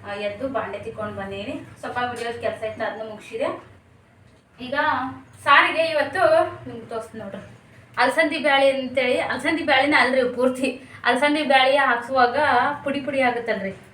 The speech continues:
ನುಚ್ಚು ಬ್ಯಾಳಿ ಅಂತ ಕರಿತೀವಿ ನಾವು. ಕರೆಕ್ಟಾಗಿ ಬ್ಯಾಳಿ ಶೇಪ್ ಇರೋದಿಲ್ಲ, ಈ ಕಡೆ ಕಾಳು ಇರೋದಿಲ್ಲ, ಹಂಗಿರುತ್ತಾ. ಅಂದ್ರೆ ಬ್ಯಾಳಿ ಒಂದು ಕಾಳು ಒಳಗೆ ನಾಲ್ಕೈದು ಭಾಗ ಆಗಿರ್ತೈತಲ್ಲ ಅದು, ಅದಕ್ಕೆ ನುಚ್ಚು ಬ್ಯಾಳಿ ಅಂತೀವ್ರಿ. ಇದನ್ನ ಚೆಲ್ಲೋದಿಲ್ಲ.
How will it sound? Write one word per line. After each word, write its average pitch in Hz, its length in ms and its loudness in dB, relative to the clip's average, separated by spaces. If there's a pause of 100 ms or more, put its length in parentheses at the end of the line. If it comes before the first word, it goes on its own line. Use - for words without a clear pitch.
(140)
ನುಚ್ಚು 262 240 -4
ಬ್ಯಾಳಿ 285 200 8
ಅಂತ 262 220 -4
ಕರಿತೀವಿ 240 300 -2
ನಾವು. 196 220 -2
ಕರೆಕ್ಟಾಗಿ 240 340 -2
ಬ್ಯಾಳಿ 220 280 2
ಶೇಪ್ 240 280 0
ಇರೋದಿಲ್ಲ, 208 460 -2 (720)
ಈ 220 40 -14
ಕಡೆ 240 220 4
ಕಾಳು 233 360 6
ಇರೋದಿಲ್ಲ, 196 380 0
ಹಂಗಿರುತ್ತಾ. 220 920 -2 (260)
ಅಂದ್ರೆ 294 300 2
ಬ್ಯಾಳಿ 277 280 6 (320)
ಒಂದು 240 240 -2
ಕಾಳು 254 220 -2
ಒಳಗೆ 247 140 -2
ನಾಲ್ಕೈದು 240 460 -2
ಭಾಗ 214 240 0
ಆಗಿರ್ತೈತಲ್ಲ 190 480 -10
ಅದು, 190 200 -8 (340)
ಅದಕ್ಕೆ 277 240 0
ನುಚ್ಚು 254 200 -4
ಬ್ಯಾಳಿ 262 200 4
ಅಂತೀವ್ರಿ. 190 640 -8
ಇದನ್ನ 302 240 0 (160)
ಚೆಲ್ಲೋದಿಲ್ಲ. 269 420 2